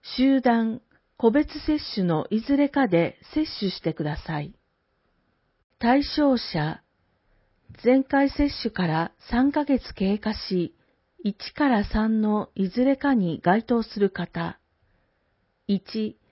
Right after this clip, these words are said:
六十五歳以上の方。二、五歳から六十四歳の基礎疾患がある、または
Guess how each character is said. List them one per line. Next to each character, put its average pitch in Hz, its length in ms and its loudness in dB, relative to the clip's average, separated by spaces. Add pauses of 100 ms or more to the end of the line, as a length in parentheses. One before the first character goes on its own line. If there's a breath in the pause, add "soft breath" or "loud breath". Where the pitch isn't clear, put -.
(560)
六 214 300 2
十 277 260 0
五 262 140 6
歳 247 340 2
以 226 60 -4
上 175 240 2
の 156 120 -4
方。 143 480 -8 (920)
二、 208 320 0 (720)
五 214 180 2
歳 240 280 2
か 170 160 -4
ら 156 320 -2
六 214 260 0
十 269 260 0
四 269 260 4
歳 170 300 0
の 147 320 0
基 - 120 -14
礎 285 160 -2
疾 285 300 -4
患 180 260 0
が 156 160 0
あ 151 60 0
る、 147 220 -4 (520)
ま 180 160 0
た 202 180 2
は 170 260 4